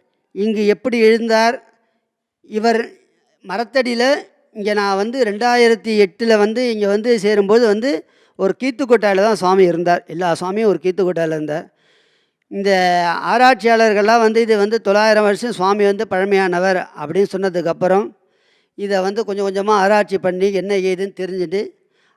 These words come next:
அதுக்கப்புறம் வந்து இங்கே வந்து ஒரு கமிட்டி ஃபார்ம் பண்ணி, அதை ரிஜிஸ்டர் பண்ணி, இப்போ வந்து ஒரு கோயில் கட்டி ரெண்டாயிரத்தி பதினஞ்சுல கும்பாபிஷேகம் நடந்தது. இப்போ ராஜகோபுர திருப்பணி அடுத்தபடி ஆரம்பிச்சிருக்கோம்.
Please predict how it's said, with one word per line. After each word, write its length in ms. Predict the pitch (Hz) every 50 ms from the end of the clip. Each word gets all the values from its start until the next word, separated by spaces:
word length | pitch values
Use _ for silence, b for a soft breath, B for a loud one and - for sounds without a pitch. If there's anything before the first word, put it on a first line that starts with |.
| _ -
அதுக்கப்புறம் 600 | 180 185 214 190 202 190 180 185 233 240 226 202
வந்து 140 | 196 202 233 233
இங்கே 160 | 220 196 190 175
வந்து 200 | 170 180 180 214 226 240 226
ஒரு 140 | 202 185 180 - 165
கமிட்டி 340 | 180 220 247 208 247 262 175 180
ஃபார்ம் 200 | 180 180 185 170
பண்ணி, 220 | 175 165 165 180 208 - - _ _ _ _ _ _ _ _ _ _ _ _ _ _ -
அதை 260 | - 185 180 196 185 175
ரிஜிஸ்டர் 420 | 196 190 254 240 - - 247 226 180 190
பண்ணி, 220 | 180 170 202 240 285 - - _ _ _ _ _ _ _ -
இப்போ 120 | 190 175 175 175
வந்து 140 | 196 233 233
ஒரு 100 | 214 175 - 208
கோயில் 300 | 226 226 226 220 202 185
கட்டி 240 | 185 165 233 240 190 185
ரெண்டாயிரத்தி 380 | 190 214 220 220 208 202 208 202 - 180
பதினஞ்சுல 500 | 170 180 196 202 196 185 185 196 226 220 -
கும்பாபிஷேகம் 500 | 160 165 185 190 180 143 165 175 143 139
நடந்தது. 340 | 156 156 131 139 135 147 175 359 - _ _ _ _ _ _ _ _ _ _ _ _ _ _ _ _ _ _ _ _ _ _ _ _ _ _ _ _ _ _ _ _ _ _ _ _ _ _ _ _ _ _ _ _ _ - 208 220
இப்போ 200 | 208 - 254 285 302 415 - _ _ _ - 180 180
ராஜகோபுர 600 | 220 262 285 302 294 254 277 262 240 214 240 226 226 214
திருப்பணி 360 | 214 208 175 202 202 220 233 247 - -
அடுத்தபடி 420 | 202 190 196 233 202 175 196 214 214 190
ஆரம்பிச்சிருக்கோம். 640 | 185 185 175 165 143 160 147 156 127 139 131 - -